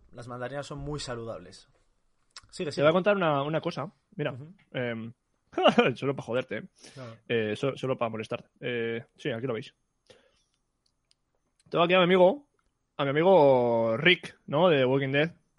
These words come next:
Speaker 2: Eh,
Speaker 1: Sí.
Speaker 2: y <laughs>
Speaker 1: Para los que,
Speaker 2: Totalmente.
Speaker 1: para los que nos estáis escuchando, está Puluku enseñando una figura de Rick Grimes en posición lateral con su,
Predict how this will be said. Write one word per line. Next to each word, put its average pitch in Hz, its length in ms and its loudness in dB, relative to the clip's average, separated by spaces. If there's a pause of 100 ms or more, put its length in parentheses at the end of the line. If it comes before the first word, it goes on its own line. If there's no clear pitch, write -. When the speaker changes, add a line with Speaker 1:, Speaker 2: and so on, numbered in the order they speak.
(280)
Speaker 2:
Eh, 113 360 -4 (880)
Speaker 1:
Sí. 127 360 2
Speaker 2:
y - 20 2
<laughs> - 420 4 (100)
Speaker 1:
Para 143 180 2
los 147 120 -2
que, 147 180 0
Speaker 2:
Totalmente. 143 60 2
Speaker 1:
para 151 240 4
los 147 140 -4
que 151 100 -4
nos 143 140 -6
estáis 185 300 0
escuchando, 208 760 -2
está 147 420 -6
Puluku 160 300 -8
enseñando 151 400 -10
una 151 120 -10
figura 139 380 -8
de 123 120 -6
Rick 175 380 -10
Grimes 135 520 -8
en 117 100 -14
posición 147 640 -12
lateral 135 720 -6
con 131 180 -12
su, 113 540 -12